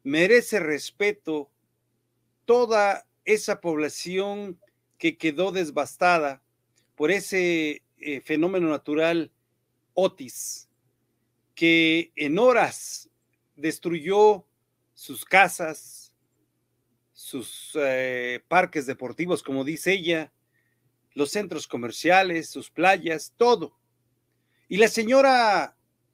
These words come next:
no tiene madre de ir en la madrugada, supuestamente ella, para hacer su inicio de campaña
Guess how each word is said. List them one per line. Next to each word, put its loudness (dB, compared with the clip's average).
no -6
tiene -4
madre -2
de 0
ir -2
en 4
la 4
madrugada, 4
supuestamente -4
ella, -2
para -2
hacer -4
su -4
inicio -2
de -4
campaña -2